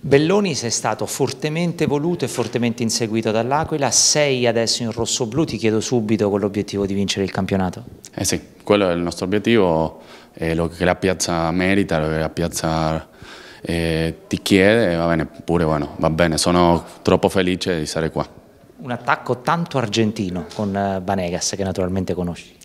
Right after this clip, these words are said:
Speaker 2: Sì, sì, sì, lo conosco, un grande giocatore, vabbè,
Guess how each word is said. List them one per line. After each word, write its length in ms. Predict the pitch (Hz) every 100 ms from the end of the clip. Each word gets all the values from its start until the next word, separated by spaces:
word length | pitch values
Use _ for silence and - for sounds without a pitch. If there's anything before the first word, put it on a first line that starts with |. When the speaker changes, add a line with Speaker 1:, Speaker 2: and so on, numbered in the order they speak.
| -
Speaker 2:
Sì, 180 | - 98
sì, 140 | 90
sì, 160 | 92 80
lo 80 |
conosco, 400 | 82 85 90 90
un 300 | 76 73 71
grande 260 | 73 80 80
giocatore, 640 | 80 78 80 85 82 73
vabbè, 280 | 69 71 71